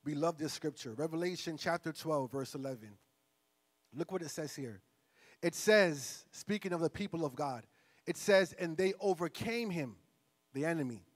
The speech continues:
"by the blood of the Lamb and by the word of their testimony." Everybody say testimony. The blood and their testimony. They testify. What this means is that they testified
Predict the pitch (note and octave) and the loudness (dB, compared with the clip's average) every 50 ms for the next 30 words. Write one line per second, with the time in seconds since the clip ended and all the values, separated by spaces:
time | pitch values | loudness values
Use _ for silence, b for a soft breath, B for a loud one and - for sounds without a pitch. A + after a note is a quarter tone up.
0 | _ _ _ _ _ _ _ _ _ _ _ _ _ _ _ _ _ _ - - | _ _ _ _ _ _ _ _ _ _ _ _ _ _ _ _ _ _ 8 8
1 | E3+ F3+ F#3 F#3 D#3+ F3 D#3+ C#3+ C3 D#3+ E3+ G3 G#3+ A3+ A#3 B3 B3+ B3+ - - | 10 10 10 8 8 6 4 6 6 4 10 12 12 12 12 12 10 6 0 -8
2 | - _ - F#3 F3 D#3+ F3+ F3+ F3 E3+ E3 E3 E3 F3+ G#3 A3 - _ _ _ | -12 _ 0 0 2 4 4 4 4 2 2 2 0 -2 -4 -10 -14 _ _ _
3 | _ _ _ _ _ _ _ _ _ _ _ _ _ _ _ _ _ _ _ _ | _ _ _ _ _ _ _ _ _ _ _ _ _ _ _ _ _ _ _ _
4 | _ - F#3 F3+ F3+ D3+ F3+ F#3+ F#3+ F3+ E3 F3 D#3+ D3+ D3 D3+ F#3 G#3 A3 G#3+ | _ 2 2 2 6 8 10 10 10 10 10 8 8 8 10 10 10 12 12 12
5 | G3+ F#3 F3 E3 D#3+ - - - _ _ _ - E3 E3 D3+ E3 E3+ D#3 - - | 10 8 6 4 2 0 -8 -18 _ _ _ 2 2 4 6 6 6 6 4 0
6 | - - A3 G#3 - - F#3 E3 D#3 C#3+ C3+ B2+ A#2 G2 F#2+ _ _ _ _ _ | -2 -2 0 0 0 0 0 2 2 2 0 0 -4 -8 -12 _ _ _ _ _
7 | - D#3+ E3+ F3+ F#3+ F3 - G#3 F#3 F3+ - A3 G#3 G3+ - F#3+ E3+ E3 D3+ C#3+ | 0 4 6 6 6 6 6 4 2 2 4 4 4 4 4 0 2 2 2 0
8 | B2+ A2+ G2 - _ _ _ _ _ _ _ _ _ _ _ _ _ _ _ _ | 0 -4 -10 -14 _ _ _ _ _ _ _ _ _ _ _ _ _ _ _ _
9 | _ _ _ _ _ - C3 F#3+ F#3+ D#3+ C3+ D#3+ F#3 G3+ G#3+ A3+ B3 C4+ C#4 A#3 | _ _ _ _ _ 4 8 8 8 8 8 6 10 12 12 12 12 10 8 4
10 | G3+ F3 D#3 - _ _ _ _ _ _ _ _ _ _ _ _ _ - F#3+ G3 | -4 -8 -14 -20 _ _ _ _ _ _ _ _ _ _ _ _ _ 4 6 8
11 | F#3 F#3+ F3+ E3+ - - G3+ F#3 - - E3+ D#3 D3 C#3+ C#3 B2 A2+ G#2 G2+ _ | 8 6 6 6 4 4 2 2 2 0 -2 -2 0 0 -2 -2 -6 -10 -14 _
12 | _ _ _ _ _ _ _ _ _ _ _ _ _ _ _ _ _ _ _ - | _ _ _ _ _ _ _ _ _ _ _ _ _ _ _ _ _ _ _ 8
13 | G3 G3 F#3 - - - B3+ C#4 C4+ - - A3+ - - G3+ F3+ E3 D#3 G3 A#3 | 8 8 8 6 2 6 8 8 6 8 6 4 6 8 8 10 10 10 10 8
14 | - C4+ A#3 - G3 G#3+ A3+ B3 B3+ A#3+ G3 D#3+ G3 F#3 F3 D#3 F#3+ G3+ G3 - | 8 4 -2 -2 -2 -2 0 0 0 0 0 2 2 2 4 6 4 4 4 2
15 | - - - C#4 C#4+ C4+ - - A3+ G#3+ - G3+ F3 E3 D3 C3 A#2+ G#2 | -4 2 6 6 6 6 6 4 2 4 6 6 6 6 6 2 0 -4